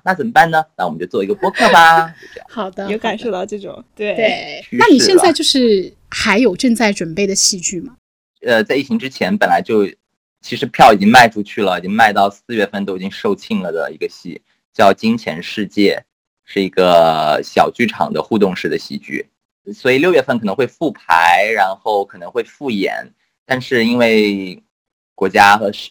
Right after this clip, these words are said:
Speaker 1: 上海市的要求，所以没办法，就你想象一下，它只允许百分之三十的人进剧场，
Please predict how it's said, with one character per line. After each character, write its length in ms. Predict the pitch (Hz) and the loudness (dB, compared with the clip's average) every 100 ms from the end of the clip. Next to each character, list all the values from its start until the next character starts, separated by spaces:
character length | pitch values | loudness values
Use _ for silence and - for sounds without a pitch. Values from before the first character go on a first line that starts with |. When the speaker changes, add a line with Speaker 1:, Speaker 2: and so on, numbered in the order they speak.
| _ | _
Speaker 1:
上 160 | - | -6
海 80 | 95 | -4
市 120 | 92 | -4
的 80 | 101 | -6
要 240 | 98 131 156 | 0 0 0
求， 360 | - 85 82 | -6 -8 -8
所 160 | - 92 | -8 -8
以 120 | 87 | -8
没 100 | 85 | 2
办 220 | 95 104 | 4 4
法， 240 | 101 76 - _ _ | 2 -6 -8 _ _
就 220 | 98 87 | -12 -10
你 160 | - 104 | -4 -2
想 180 | 101 90 | 0 2
象 100 | 104 | 0
一 60 | |
下， 100 | 101 | 0
它 80 | 95 | -2
只 140 | - 92 | -4 -4
允 140 | 92 | -4
许 80 | - | -2
百 120 | 85 | -2
分 160 | - 110 | 0 0
之 80 | |
三 220 | 110 135 151 | 4 4 2
十 100 | - | 0
的 120 | 90 | -2
人 180 | 80 82 | -2 -6
进 180 | 95 | -8
剧 160 | 95 95 | -10 -12
场， 320 | - - - | -16 -12 -12